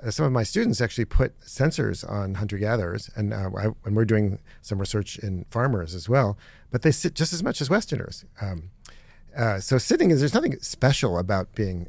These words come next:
uh, t-, about today's life. It's sitting, it's that, it's that we sit all day long and don't do anything when we're not sitting, right? So if you, uh, and, and furthermore, the, the big distance difference is not so much how much we sit, but how, how we sit. So it turns out that people who, um,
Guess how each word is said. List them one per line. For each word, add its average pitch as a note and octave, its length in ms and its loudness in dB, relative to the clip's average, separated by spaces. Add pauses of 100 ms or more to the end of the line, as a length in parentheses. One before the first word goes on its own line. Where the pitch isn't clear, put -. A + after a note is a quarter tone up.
(140)
uh, F2 200 -10
t-, - 140 -16
about G2+ 240 -8
today's G2+ 320 -4
life. A#2+ 220 -2
It's - 100 -12
sitting, C#3+ 220 0
it's - 80 0
that, C#3+ 120 6
it's D3 180 -2
that - 140 -2
we C3 80 -2
sit B2 220 0
all G#2+ 120 2
day G2+ 120 0
long A2 320 2 (260)
and A2 160 -2
don't G2+ 200 0
do G#2 100 -2
anything G2 260 0
when F2+ 120 -6
we're F#2 80 -8
not G#2 240 -2
sitting, - 280 -14
right? D#2+ 220 -12
So A2 140 -4
if G2+ 100 -2
you, B2 160 4 (480)
uh, A#2 160 -2
and, B2+ 220 2
and B2 180 2
furthermore, D3+ 320 6
the, A2+ 120 2 (120)
the A2 140 2
big G3+ 320 6
distance B2 460 0 (100)
difference A#2 320 0
is A2+ 120 -6
not F#3 140 0
so E3+ 100 -2
much B2 120 -2
how - 260 -6
much C#3 300 -2
we D#2+ 80 -10
sit, F2 280 -10
but G2+ 120 -10
how, A2+ 340 -2 (120)
how B2+ 160 0
we A2 120 0
sit. - 300 -10 (500)
So A2+ 320 4
it - 140 -12
turns F#3 240 -2
out B2 160 0
that G#2+ 220 0
people D3+ 280 0
who, A2+ 300 4 (360)
um, F#2 420 -2